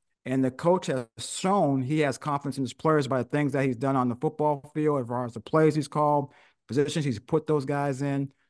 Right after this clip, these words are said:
So it is a fun situation right now to be an Indianapolis Colts fan because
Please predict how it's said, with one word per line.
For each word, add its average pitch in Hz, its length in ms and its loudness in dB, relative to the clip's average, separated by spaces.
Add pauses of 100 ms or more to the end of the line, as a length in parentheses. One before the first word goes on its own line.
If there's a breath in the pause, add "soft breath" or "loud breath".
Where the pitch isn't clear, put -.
(140)
So 131 560 -2 (320 soft breath)
it 147 160 0
is 143 160 2
a 131 120 0 (180)
fun 190 240 4
situation 170 640 0
right 160 260 -2
now 165 440 -4 (380)
to 143 100 -6
be 147 180 2
an 143 80 2
Indianapolis 156 440 0
Colts 156 260 0
fan 160 440 -2
because 135 520 -4